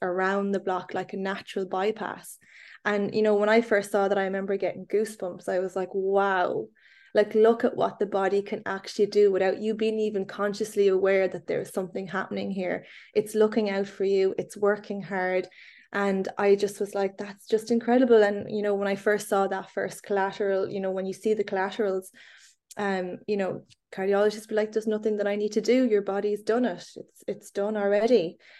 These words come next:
And that used to blow my mind. Obviously, there's, you know, it's, it's slow forming, you know, um, it's a s-, slow forming process. Um, and you do, obviously you have, like, fast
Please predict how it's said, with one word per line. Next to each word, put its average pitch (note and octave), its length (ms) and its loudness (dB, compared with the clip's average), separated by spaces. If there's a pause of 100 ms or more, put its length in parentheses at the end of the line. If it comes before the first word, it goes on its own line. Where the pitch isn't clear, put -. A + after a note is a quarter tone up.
(140)
And G#3+ 120 0
that A#3 140 4
used A#3 180 2
to A3 80 -2
blow G#3+ 240 6
my G#3 220 -2
mind. G3 500 -2
Obviously, A#3+ 440 4
there's, G3 300 0
you G#3 140 -10
know, F#3 200 -2 (400)
it's, - 380 -6
it's - 140 0
slow G3+ 320 6
forming, G3 720 2
you F#3 120 -4
know, F3 340 -2 (120)
um, F3+ 300 -6
it's - 120 -12
a F#3 40 -6
s-, - 380 -18
slow G3 260 0
forming F#3 640 -2 (240)
process. F#3 600 -4 (380)
Um, F3+ 400 -6
and F3+ 340 -4
you F#3+ 120 -4
do, G3 320 2 (260)
obviously F3+ 460 -2
you F#3+ 80 0
have, F3+ 280 -2 (140)
like, - 240 -8
fast - 480 -6